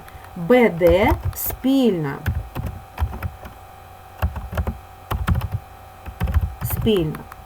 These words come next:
А якщо спільна, зрозуміло, що вона в обох трикутниках вже ж буде однакова. Що ще? Третій елемент. Ми вже знайшли по два, дві пари елементів.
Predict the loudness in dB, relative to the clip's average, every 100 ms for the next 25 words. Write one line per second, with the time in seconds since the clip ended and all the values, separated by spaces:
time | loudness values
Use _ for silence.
0 | -20 -20 -20 -6 4 4 6 -2 4 8
1 | 10 10 8 6 4 4 4 4 4 0
2 | 2 6 6 8 6 4 2 0 0 0
3 | -2 0 0 0 -2 -2 2 2 0 -2
4 | -2 -4 -8 -10 -12 -18 -20 -20 -18 -18
5 | -18 -20 -20 -14 -2 2 2 2 -8 -2
6 | 4 4 4 4 4 4 4 2 4 4
7 | 2 -2 2 4 4 4 4 2 -2 -2
8 | 2 2 0 -4 -14 -16 -18 -18 -4 4
9 | 6 8 8 8 8 4 0 4 4 6
10 | 8 8 8 4 2 2 0 -2 -2 -6
11 | -10